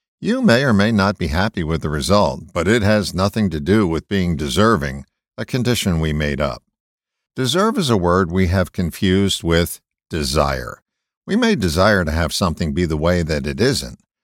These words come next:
and that mindset often prods us to take action that moves us towards the goal in the future.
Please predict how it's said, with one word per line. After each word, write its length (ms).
and 100
that 160
mindset 540
often 380
prods 360
us 180
to 100
take 320
action 420
that 200
moves 420
us 200
towards 440
the 80
goal 480
in 160
the 80
future. 520